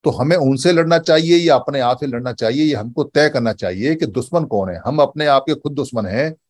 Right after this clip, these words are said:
या जो वो संगठन चला रहे हैं, सामाजिक संगठन, जो लोग अलग-अलग टुकड़ों में बांट रहे हैं, वो दुश्मन हैं? कौन दुश्मन है? या दोनों दो दुश्मन हैं, या दोनों अक्लमंद हैं, या दोनों बेवकूफ हैं?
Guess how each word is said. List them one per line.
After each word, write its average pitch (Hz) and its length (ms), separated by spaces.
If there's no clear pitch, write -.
या 120 100
जो 135 180
वो 147 100
संगठन 117 360
चला 110 240
रहे 117 120
हैं, 117 40
सामाजिक 110 340
संगठन, 101 360
जो 120 100
लोग 110 220
अलग-अलग 123 400
टुकड़ों 107 220
में 101 140
बांट 87 200
रहे 110 80
हैं, 131 80
वो 131 140
दुश्मन 101 320
हैं? 135 320
कौन 165 240
दुश्मन 127 340
है? 156 100
या 170 100
दोनों 123 340
दो 120 100
दुश्मन 101 360
हैं, 127 180
या 147 160
दोनों 135 340
अक्लमंद 92 440
हैं, 123 80
या 156 120
दोनों 123 320
बेवकूफ 101 400
हैं? 143 220